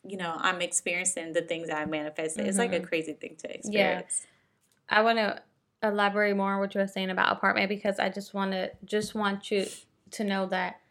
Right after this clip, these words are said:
Speaker 2: we, I don't know, I don't, I just say the universe 'cause I don't know what it is, but they will test you along the way.
Speaker 1: Oh, yeah.
Speaker 2: Our, uh, we got approved for our apartment. We're like, "Okay, we're," you know, whatever. It got pushed back.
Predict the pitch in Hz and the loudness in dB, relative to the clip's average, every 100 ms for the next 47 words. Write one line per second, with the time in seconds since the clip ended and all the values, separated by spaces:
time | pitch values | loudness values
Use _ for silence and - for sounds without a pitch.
0 | _ _ _ _ _ - 277 - 277 240 | _ _ _ _ _ 0 2 6 4 6
1 | - 208 240 247 - _ _ - 202 220 | 4 6 4 0 -6 _ _ 2 6 6
2 | 208 220 208 202 185 180 - 196 - 185 | 4 -2 0 -2 -2 0 -2 -2 -6 -2
3 | 190 185 175 180 - 185 175 175 175 175 | 0 0 -2 -4 -8 0 2 2 0 -2
4 | 175 - 180 180 - _ _ 196 196 196 | -2 2 2 0 -6 _ _ 4 6 6
5 | 190 185 - 190 - - 226 226 190 185 | 6 6 2 -8 -8 -6 -2 0 2 0
6 | 185 180 175 175 180 220 202 185 180 175 | -2 -2 -2 -2 -2 -2 -2 -4 -8 -10
7 | 180 _ _ _ _ - - 202 190 - | -14 _ _ _ _ -18 2 6 6 6
8 | 196 185 190 - 202 185 190 196 240 240 | 4 4 4 2 -8 2 4 4 4 4
9 | 247 240 208 196 190 202 - - - 208 | 2 4 2 4 2 0 -8 -18 -4 -2
10 | 196 196 - 190 190 190 185 _ _ - | 0 -2 4 4 4 -2 -6 _ _ -4
11 | 214 190 196 190 185 185 - - - _ | 0 2 6 4 2 -6 -8 -20 -20 _
12 | - 202 196 - 220 - 160 151 | 2 8 8 6 -2 2 0 0